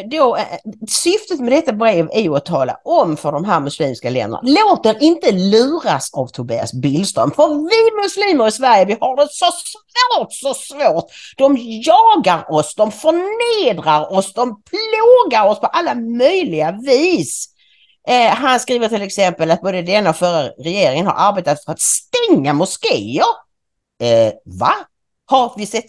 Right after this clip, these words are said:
en enda moské som har blivit stängd? Nej, vi har däremot några skolor som har stängt för att de har, eh,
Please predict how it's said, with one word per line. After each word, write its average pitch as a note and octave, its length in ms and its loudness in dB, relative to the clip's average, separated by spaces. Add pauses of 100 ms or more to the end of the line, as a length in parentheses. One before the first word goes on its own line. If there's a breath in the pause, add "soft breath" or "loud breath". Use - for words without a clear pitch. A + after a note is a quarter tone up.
en F3 360 -2
enda D#4+ 320 0
moské B3 420 -2
som B3 120 -12
har A#3+ 80 -2
blivit A#3 280 -6
stängd? D#4 680 -2 (1600)
Nej, B3 320 4
vi C#4 80 2
har C4 120 4
däremot A#3 320 -2
några A3 160 -4
skolor A#3+ 540 -4
som D#3+ 80 -6
har E3+ 40 -4
stängt D#4 220 -2
för F#3 80 -4
att F3+ 80 -6
de G3 140 0
har, E3 240 4
eh, D#3 60 0